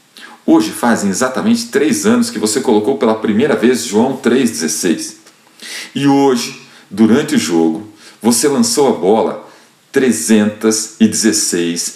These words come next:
jardas, com uma média de trinta e um ponto seis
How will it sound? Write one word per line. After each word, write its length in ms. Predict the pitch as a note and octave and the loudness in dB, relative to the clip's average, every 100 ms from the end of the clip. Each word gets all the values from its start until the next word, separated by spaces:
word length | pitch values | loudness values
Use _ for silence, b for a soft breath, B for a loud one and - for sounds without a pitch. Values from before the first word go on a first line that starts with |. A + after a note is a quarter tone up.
| B | B
jardas, 800 | - - C3+ G3+ - A2+ - - - _ _ B B B | -6 -2 0 0 -2 -8 -12 -16 -20 _ _ B B B
com 120 | - E3+ | -2 0
uma 220 | D#3 G#2 | 0 0
média 480 | F#2 A#2 A#2+ F#2+ F2 | 0 0 0 0 -2
de 120 | A2+ | -2
trinta 680 | - - C3 D3 D#3+ D#3+ | -6 -2 0 0 -2 0
e 140 | A#2+ G#2 | 2 2
um 160 | C3 | 0
ponto 500 | B2+ - B2+ B2+ B2+ | -2 0 0 2 -4
seis 680 | C3+ - D3+ D#3+ G3 - - | -4 0 2 2 0 -4 -12